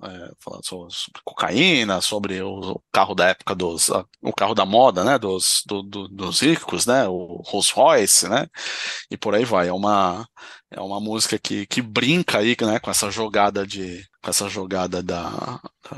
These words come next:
de, de palavras, né, com, com, com, mais com, como se fosse mesmo uma, às vezes até brinco, né, uma brincadeira de criança, assim, né, assim, você,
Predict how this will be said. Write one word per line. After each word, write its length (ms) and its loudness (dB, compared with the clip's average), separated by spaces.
de, 240 -4
de 120 -6
palavras, 680 4
né, 140 2
com, 260 -10
com, 340 -12
com, 240 -8
mais 320 2
com, 120 -10
como 100 -2
se 60 2
fosse 160 0
mesmo 220 4
uma, 520 2
às 120 -2
vezes 160 2
até 180 2
brinco, 240 0
né, 80 0
uma 120 2
brincadeira 440 0
de 100 -10
criança, 400 2
assim, 220 -2
né, 260 0
assim, 460 -6
você, 200 -4